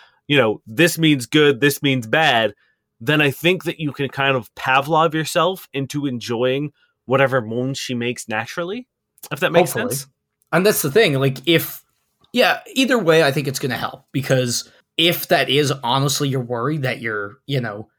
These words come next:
Speaker 2: legitimately concerned and not just kind of a reaction purely to the noise.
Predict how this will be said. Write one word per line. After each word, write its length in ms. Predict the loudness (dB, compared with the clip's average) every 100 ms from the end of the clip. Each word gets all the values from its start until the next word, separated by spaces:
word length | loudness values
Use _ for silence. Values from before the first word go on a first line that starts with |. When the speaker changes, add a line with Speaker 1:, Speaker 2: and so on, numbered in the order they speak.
| _ 0
Speaker 2:
legitimately 840 | 2 2 2 2 2 2 0 0
concerned 560 | -2 0 0 0 0
and 180 | -2 2
not 220 | 2 2
just 240 | 0 -4 -2
kind 160 | -2
of 240 | -4 -8 -18 _
a 100 | 0
reaction 600 | 0 0 2 2 0 -4 -6
purely 440 | -6 -6 -4 -6
to 160 | -6 -8
the 120 | -8
noise. 540 | -6 -4 -4 -4 -8